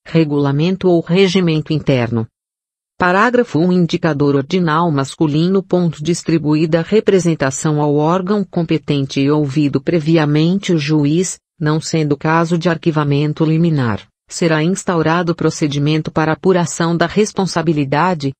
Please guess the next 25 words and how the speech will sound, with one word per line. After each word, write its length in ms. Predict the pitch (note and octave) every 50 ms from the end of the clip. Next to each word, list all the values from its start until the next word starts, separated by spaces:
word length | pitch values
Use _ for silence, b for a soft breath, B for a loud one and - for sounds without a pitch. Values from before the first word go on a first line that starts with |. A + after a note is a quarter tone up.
| _ _ -
com 180 | - E3+ E3 F3+
intimação 760 | G3+ G#3+ G3+ - G#3 F#3+ F3 E3+ - - - C#3+ C3 C3
do 100 | B2+ C3+
representado 840 | C3+ - F3+ F#3+ F#3+ F#3 F3 D#3 C#3+ D3+ D3 - - D#3 D#3 E3+ D#3+ F3
por 180 | E3+ - E3 D#3
meio 260 | D3+ D#3 D#3 D3+ D3+
eletrônico 680 | D3 C#3+ C#3+ D3+ - - E3 F3 F3+ F#3+ F#3+ F#3+ - F#3
para, 480 | F3 - D#3+ D3 D3 D#3 E3+ F#3+ G3+ A3 _ _ _ _ -
querendo, 580 | - F#3+ F3 E3 E3 E3+ F3+ F#3+ F#3+ G3 G3+ - _ _ _ -
apresentar 720 | D#3+ - - F3 F3+ E3 F3+ E3 D#3+ - - D#3+ E3 E3+
justificativa 1000 | D#3+ D3+ C#3 D#3 D3+ - - - D#3 - - - F3 E3 E3+ - - G#3+ G3 G#3
no 100 | G3+ F#3+
prazo 420 | F3+ - F3+ F3 F3+ F#3 E3+ F#3+ F3+
de 140 | D3+ D#3+ D#3+
quinze, 500 | - - D#3 C#3+ C#3+ C#3 B2+ A#2+ A#2+ A2+ - _ _ _
quinze 560 | - - D#3+ E3 E3+ F3+ F3+ E3 D#3+ F3 F#3 F3 _ _ _ -
dias. 540 | C#3+ C3+ C3+ C3 A#2+ A2 A2 - - - - _ _ _ _ _ _ _ _ _ _ _ _ _ -
Parágrafo 600 | - F3+ F3+ F#3 G3+ A3+ B3 A#3+ B3 A#3 - -
segundo. 600 | D#3+ - F3+ D3+ C#3+ D3 C#3 B2+ A#2 G#2+ - - - _ _ _ _ _ _ _ _ _
Sem 300 | - - - A3+ A#3+ A#3+
prejuízo 640 | - G#3 G#3 F3+ F3 E3+ E3 F3 F3 F3+ E3 - F3
das 140 | D#3 D3+ D3
sanções 580 | - - C#3+ D3 - - - F#3+ G3 G3 F3
administrativas 1200 | F3+ D#3+ D3 D#3 D#3+ D#3+ D3+ D3 C#3 C#3 - - C3 A#2+ - - - C#3 D#3 E3+ E3+ F3+ F3+ -
cabíveis, 720 | - - F3 D3 D3 E3+ F3+ F#3+ F#3 G#3+ A3 G#3+ - -